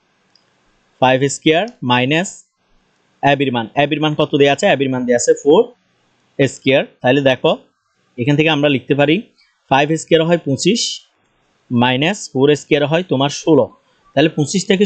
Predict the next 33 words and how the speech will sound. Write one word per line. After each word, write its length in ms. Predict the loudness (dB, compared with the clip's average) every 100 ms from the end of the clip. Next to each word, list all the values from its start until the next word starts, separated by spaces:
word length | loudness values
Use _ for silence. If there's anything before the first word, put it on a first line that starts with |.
| -2
ষোলো 200 | 2 2 4
চলে 160 | 0 2
গেলে 160 | 0 -2 -6 _ -4
আর 80 | -2 0
থাকে 160 | -2 -2
তোমার 220 | 0 0 -2 _ _ _ _
নাইন, 260 | -2 -2 -4 _
ঠিক 120 | -2 -2
আছে? 140 | 0 -2 -2 _ _
তাহলে 160 | 0 0
এখানে 180 | 2 -2 0
হবে 140 | 0 2
রুট 160 | 0 -2 -2
নাইন। 140 | -2 -4 -2
রুট 160 | 0 0 0
নাইন 120 | -2 0
সমান 180 | -2 -2
সমান 160 | -2 -2 0
আমরা 140 | 0 2
জানি 160 | 2 0 -6 -2
থ্রি। 140 | -2 -2 _ -20 _ _
তাহলে 200 | 0 2 0 -4 -14
সুতরাং 320 | -4 0 2 0
এখান 140 | 0 0
থেকে 120 | 0 0
আমরা 140 | 0 2
বলতে 200 | -2 -2 0
পারি 180 | 0 0 -4 _ _ 2
বিসির 320 | 2 4 2 2
মানটা 200 | 0 -2
হচ্ছে 160 | -2 0 0
কত? 160 | 2 -2 -2 _ _ _ _ -2
বিসির 400 | 0 2 0